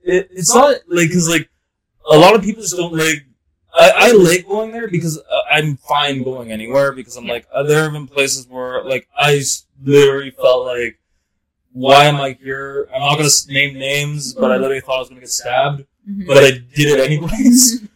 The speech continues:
Speaker 2: Mm-hmm.
Speaker 1: But I did it anyways. Like, tha-, that's just how I walk through life. It's just like, I, I want this that bad, so I'm just gonna do it.
Speaker 2: Mm-hmm.
Speaker 1: And, and, and I can understand the apprehension that men, women, or it doesn't matter who you are,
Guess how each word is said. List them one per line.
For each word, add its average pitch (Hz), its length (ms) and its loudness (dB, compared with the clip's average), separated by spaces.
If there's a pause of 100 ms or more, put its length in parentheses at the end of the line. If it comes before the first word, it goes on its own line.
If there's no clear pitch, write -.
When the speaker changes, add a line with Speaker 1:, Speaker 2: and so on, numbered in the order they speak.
Speaker 2:
Mm-hmm. 185 120 -6
Speaker 1:
But 185 100 4
I 175 100 4
did 175 60 2
it 170 200 -4
anyways. 180 380 -8 (120)
Like, 151 220 -4 (100)
tha-, 165 240 -2
that's 165 240 -2
just 208 200 -4
how 151 300 2
I 151 140 0
walk 135 340 -6
through 139 260 -10
life. 123 240 -6
It's 123 100 -20
just 127 140 -16
like, 123 240 -10
I, 127 140 0 (140)
I 120 220 -12 (160)
want 120 300 -8
this 120 240 -6
that 117 260 -6
bad, 113 260 -6
so - 140 -14
I'm 110 80 -20
just 113 160 -20
gonna 113 160 -16
do 117 300 -6
it. 147 280 2
Speaker 2:
Mm-hmm. 190 440 -12
Speaker 1:
And, 151 80 2
and, 156 440 0
and 165 120 -4
I 165 80 2
can 185 120 -4
understand 180 460 -4
the 165 160 -8
apprehension 131 840 -6
that 127 180 -16 (300)
men, 131 500 2
women, 127 360 -6
or 117 320 -14 (280)
it 143 140 -4
doesn't 139 200 4
matter 123 200 -2
who 127 140 -20
you 113 180 -14
are, 117 300 -6